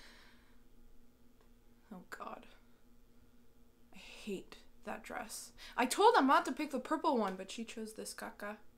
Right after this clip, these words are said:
Okay, I guess it is more you, though. So busy.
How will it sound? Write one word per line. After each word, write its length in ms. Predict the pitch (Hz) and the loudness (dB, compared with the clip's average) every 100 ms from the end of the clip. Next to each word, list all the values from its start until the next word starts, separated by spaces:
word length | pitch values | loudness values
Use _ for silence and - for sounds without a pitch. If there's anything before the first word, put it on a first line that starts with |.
| - - - - - - - - - - - - - - - - - - - - - - - - | -20 -20 -20 -20 -16 -14 -14 -12 -10 -8 -8 -8 -10 -16 -20 -20 -20 -20 -18 -20 -20 -20 -20 -18
Okay, 320 | 180 180 180 - | -12 -12 -12 -10
I 80 | 196 | -8
guess 460 | 190 208 196 - - | -2 -2 0 -4 -4
it 120 | 196 | 0
is 200 | 190 185 | 0 0
more 200 | 190 185 | -4 -4
you, 240 | 185 190 160 | -4 -6 -6
though. 300 | 165 165 180 - - - - - - - - - - - - - - - - | -8 -8 -12 -16 -20 -20 -20 -20 -20 -20 -20 -20 -20 -20 -20 -20 -20 -20 -20
So 260 | - 277 294 - | -6 -6 -6 -4
busy. 480 | 196 247 202 175 | -2 0 -2 -8